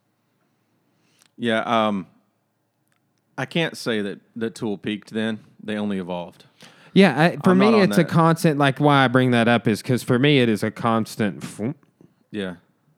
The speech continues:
Speaker 2: you know, i-, originally I was, I was staying up, I'm like, "Man, we got Riding Two, Vicarious, The Pot, The Grudge."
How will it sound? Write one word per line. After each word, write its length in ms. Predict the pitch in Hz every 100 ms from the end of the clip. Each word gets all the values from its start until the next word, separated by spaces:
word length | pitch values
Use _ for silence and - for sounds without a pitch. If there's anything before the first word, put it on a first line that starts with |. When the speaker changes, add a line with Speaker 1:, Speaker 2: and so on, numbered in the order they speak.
| _
Speaker 2:
you 140 | 127
know, 200 | 127 131
i-, 280 | 127 135 139
originally 500 | 139 165 151 156 139
I 100 | 127
was, 220 | 123 127 117
I 60 |
was 100 | 113
staying 240 | - 117 113
up, 140 | 110
I'm 120 | 104
like, 180 | 101 92
"Man, 280 | 101 107 107
we 80 | 92
got 320 | 95 92 85 _ - _ -
Riding 340 | 107 95 87
Two, 440 | - 123 120 117 113
Vicarious, 960 | 90 85 - 107 107 107 104 101 92
The 140 | - 78
Pot, 680 | - 98 101 101 101 101 -
The 80 | 76
Grudge." 720 | 76 87 98 101 98 95